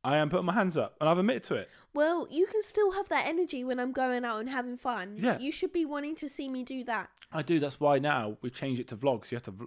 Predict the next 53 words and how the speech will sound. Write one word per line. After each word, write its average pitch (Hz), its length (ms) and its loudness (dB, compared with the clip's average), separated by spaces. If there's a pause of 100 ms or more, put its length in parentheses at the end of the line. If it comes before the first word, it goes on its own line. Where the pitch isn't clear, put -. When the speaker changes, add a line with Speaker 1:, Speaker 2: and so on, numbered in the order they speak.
Speaker 1:
we 123 100 0
vlog 131 260 4
each 120 140 -8
other 120 160 -2
with 117 160 -6
our 113 120 -2
days, 120 360 -4
remember? 107 260 -6
Speaker 2:
I'll 554 240 10
do, 480 220 12
I'll 480 160 8
send 440 240 2
whatever 440 300 0
the 427 60 -2
fuck 427 240 -2
I - 20 2
wanna 392 220 2
send. 392 420 -2
I'm 415 140 2
enjoying 403 340 2
my 349 160 0
holiday. 320 400 -2
Speaker 1:
And 175 160 4
that's 233 140 0
wh-, - 320 -20
okay, 196 280 -2
that's 175 160 -2
what 160 120 2
I'm 156 40 0
trying 151 200 4
to - 60 -2
say. 185 280 6
I'm 156 180 0
just 175 160 -6
saying 170 200 2
I 117 80 -2
was 123 160 -2
wrong, 120 320 -2 (140)
and 120 100 0
I'm 117 80 0
admitting 117 320 -2
it 156 80 -4
here 127 180 0
on 139 80 -2
the 156 60 -4
podcast. 110 640 -2 (200)
Speaker 2:
Yeah. 208 240 -2
Speaker 1:
And 107 100 -8 (120)
I'm 117 180 -2
saying, 113 380 -2
guys, 127 340 0 (460)
you 143 80 -2
know, 135 160 0